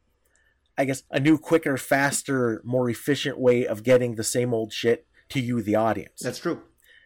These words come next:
Speaker 1: And that's what, and that's why you're seeing that. And this is why I say radio takes off above the papers,
Speaker 2: Mm-hmm.
Speaker 1: because, again, it's more immediate.
Speaker 2: Yep.
Speaker 1: It engages more senses.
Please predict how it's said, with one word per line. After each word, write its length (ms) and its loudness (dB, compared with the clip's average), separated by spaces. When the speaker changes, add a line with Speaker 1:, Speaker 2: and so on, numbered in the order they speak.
Speaker 1:
And 120 2
that's 220 0
what, 320 2
and 120 0
that's 220 0
why 120 6
you're 140 2
seeing 360 -2
that. 180 2
And 80 -2
this 140 -2
is 120 -2
why 160 4
I 60 2
say 220 -2
radio 420 4
takes 380 -4
off 400 0
above 360 4
the 60 -4
papers, 720 -2
Speaker 2:
Mm-hmm. 260 -4
Speaker 1:
because, 500 2
again, 320 4
it's 160 0
more 200 2
immediate. 640 0
Speaker 2:
Yep. 200 -6
Speaker 1:
It 160 0
engages 520 0
more 160 -4
senses. 800 -2